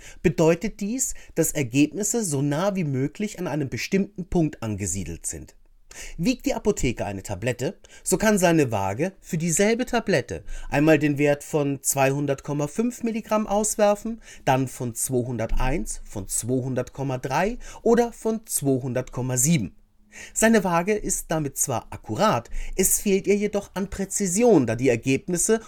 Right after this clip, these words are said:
um einen tatsächlichen Wert herumstreuen. Ist die angesprochene Waage präzise, kann es sein, dass sie bei jeder Messung zweihundertfünf Milligramm anzeigt. Und das, obschon die zu wiegende Tablette eigentlich nur zweihundert Milligramm wiegt.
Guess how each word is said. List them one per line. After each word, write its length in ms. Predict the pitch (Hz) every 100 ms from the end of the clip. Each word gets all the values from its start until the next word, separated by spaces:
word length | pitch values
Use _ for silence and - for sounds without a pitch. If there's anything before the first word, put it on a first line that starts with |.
| -
um 120 | 170
einen 320 | 120 147 151
tatsächlichen 760 | - 127 - 196 220 - 208 131
Wert 260 | 113 131 - -
herumstreuen. 800 | 175 143 127 - 87 80 73 71 - _ - - - - -
Ist 180 | - -
die 100 | 254
angesprochene 680 | 208 214 - 214 202 180 147
Waage 260 | 143 127 127
präzise, 760 | - 95 - 311 311 143 - -
kann 180 | - 160
es 160 | 160 -
sein, 320 | 156 180 220
dass 160 | 190
sie 140 | - 190
bei 220 | - 175
jeder 340 | 156 196 226
Messung 460 | 214 143 131 185 180
zweihundertfünf 1120 | - - 147 147 165 170 170 - 165 160 151 131
Milligramm 560 | 135 120 113 104 101
anzeigt. 580 | 95 101 - 117 92 - - - -
Und 120 | 214
das, 280 | 233 - -
obschon 540 | 190 - 208 202 196
die 180 | 170 170
zu 240 | - 165
wiegende 280 | 156 185 156
Tablette 580 | 135 104 110 113 196 -
eigentlich 640 | 151 170 165 175 175 - -
nur 260 | 170 175 -
zweihundert 640 | - 143 143 127 113 113
Milligramm 480 | 113 104 - 101 92
wiegt. 260 | 98 -